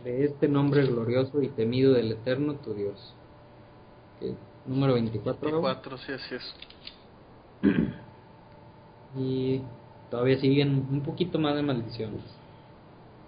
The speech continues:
Speaker 1: Versículo cincuenta y nueve: "Pondrá asombrosamente el Eterno tus plagas y las plagas de tu descendencia, plagas grandes y seguras, y enfermedades malignas y seguras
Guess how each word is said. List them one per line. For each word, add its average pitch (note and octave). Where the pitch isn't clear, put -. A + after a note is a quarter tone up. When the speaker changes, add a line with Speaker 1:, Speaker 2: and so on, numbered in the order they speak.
Speaker 1:
Versículo C#3
cincuenta A#2+
y A#2+
nueve: D3
"Pondrá C#3+
asombrosamente D#3
el C#3+
Eterno C#3
tus C3+
plagas B2+
y A#2
las A2+
plagas C3+
de C3+
tu C3
descendencia, B2
plagas C3+
grandes C3+
y D3
seguras, C3
y C3
enfermedades C3
malignas C#3
y D#3
seguras D3